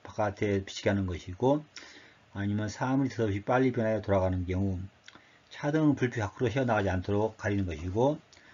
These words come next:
첨등은 처마 끝에 닿는 등, 다른 헌등,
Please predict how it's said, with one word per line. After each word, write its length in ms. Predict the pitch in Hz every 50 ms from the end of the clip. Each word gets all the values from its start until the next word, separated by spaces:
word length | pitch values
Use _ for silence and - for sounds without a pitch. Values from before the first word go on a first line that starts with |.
| - - _ _ -
첨등은 460 | - - 156 156 156 160 165 165 156
처마 240 | 151 156 156 151 151
끝에 200 | 147 139 131 110
닿는 540 | 104 98 95 95 98 104 110 113 120 131 - _ _ _ _ _
등, 320 | - 104 95 101 117 127
다른 200 | 123 - 98 101
헌등, 580 | 95 - - 143 147 139 127 117 104 98 98